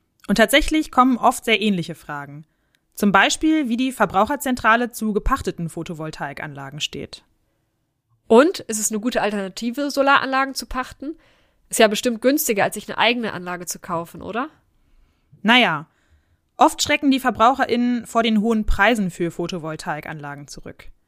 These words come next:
Speaker 1: Bei der Online-Recherche stößt man dann schnell auf vermeintlich bessere Optionen,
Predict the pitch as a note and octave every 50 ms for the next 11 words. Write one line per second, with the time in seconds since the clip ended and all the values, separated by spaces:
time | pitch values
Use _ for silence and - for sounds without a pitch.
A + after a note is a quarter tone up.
0 | _ _ _ _ _ _ _ _ _ - F3+ F#3 G3 F#3+ - - B3 D#4+ D#4+ B3
1 | G#3 F3+ F3+ F3 - F#3+ F3 F3 - B3+ C4 C4 - - A3 A3+ - - A3+ G3+
2 | F#3 F3 E3+ - - - G3 G#3+ C4 D4+ C#4 - - A3 A3 - - - F#3+ F#3+
3 | F#3+ G#3 C4 C4 C#4 B3 - - A3+ A#3 - B3+ G#3+ G#3 G3+ G3+ - - G3+ F#3
4 | E3 D#3+ D#3 D3+ D3+